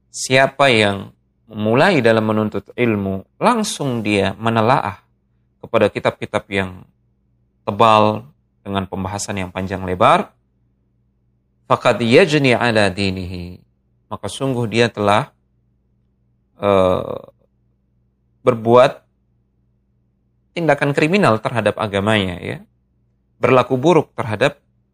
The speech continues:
agamanya. Wa tajawazul i'tidali fil ilmi rubbama adda ila tadyi-, ila tadyi'ihi.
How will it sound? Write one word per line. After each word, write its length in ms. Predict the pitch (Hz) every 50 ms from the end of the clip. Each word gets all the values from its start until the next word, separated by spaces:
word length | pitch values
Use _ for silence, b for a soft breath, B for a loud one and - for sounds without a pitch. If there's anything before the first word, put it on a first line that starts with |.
| _ -
agamanya. 560 | - 113 98 98 92 90 98 98 95 90 - _ _ _ _ _ _ _ _ _ _ _ _ _ _ _ _ _ _ _ _ _ _ _ _ _ _ _ _ _ _ _ _
Wa 160 | - 127 135 127
tajawazul 800 | - 147 143 139 127 165 214 247 240 220 214 185 170 185 180 175
i'tidali 800 | 160 - - - - - 151 139 143 147 131 117 107 107 104 -
fil 240 | - 120 120 120
ilmi 560 | 120 135 160 185 190 190 180 175 170 170 170 _ _ _ _ _ _ -
rubbama 800 | - 123 127 120 113 107 117 127 127 127 120 120 120 120 120 - _ _ _ _ _ -
adda 560 | 110 120 117 104 104 123 120 120 120 117 117 -
ila 320 | 120 110 101 107 110 110
tadyi-, 640 | 110 _ - 120 113 113 120 120 117 123 127 131 - _ _ _ _ _ _ _ _ _ _ _ - 120
ila 320 | 131 139 147 156 156 147
tadyi'ihi. 960 | - 135 127 117 117 113 110 117 127 139 143 143 - - 151 160 143 147 131